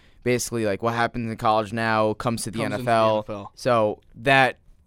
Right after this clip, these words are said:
Speaker 1: kind of takes that worry away for me. So I do really like the hire. I'll give it an A. Um, next up, Nathaniel Hackett. We did touch on this one already also, but from the Broncos head coaching position,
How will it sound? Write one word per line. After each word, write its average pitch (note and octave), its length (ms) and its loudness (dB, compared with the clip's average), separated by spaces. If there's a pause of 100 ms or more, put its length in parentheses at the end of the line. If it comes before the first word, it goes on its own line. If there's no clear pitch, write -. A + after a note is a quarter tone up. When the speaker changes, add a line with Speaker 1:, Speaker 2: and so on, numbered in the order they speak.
Speaker 1:
kind B2+ 240 2
of - 280 -8
takes A#2+ 320 -6
that A2 200 2
worry A2 280 2
away G#2+ 280 0
for G#2 160 -8
me. G#2 240 -6
So A2+ 160 -2
I A2+ 60 2
do C3 200 -2
really A#2+ 260 0
like G#2+ 200 0
the G#2 60 -6
hire. G2+ 320 2
I'll G2+ 160 -2
give G2 160 -12
it F#2+ 60 -10
an F#2+ 160 -8
A. F#2+ 340 -4 (440)
Um, G2+ 480 -2 (280)
next B2 320 -4
up, A#2+ 160 4
Nathaniel B2 440 -2
Hackett. A2+ 540 4 (200)
We B2 100 -4
did A#2+ 180 -2
touch A2+ 220 -2
on A2 100 0
this G#2+ 160 -6
one G#2+ 100 -2
already G2+ 300 2
also, G#2 540 0
but G2+ 340 0 (240)
from A2 280 -4
the F#2+ 40 -8
Broncos A#2 380 2
head B2 120 -2
coaching A2 340 -4
position, G#2 400 -8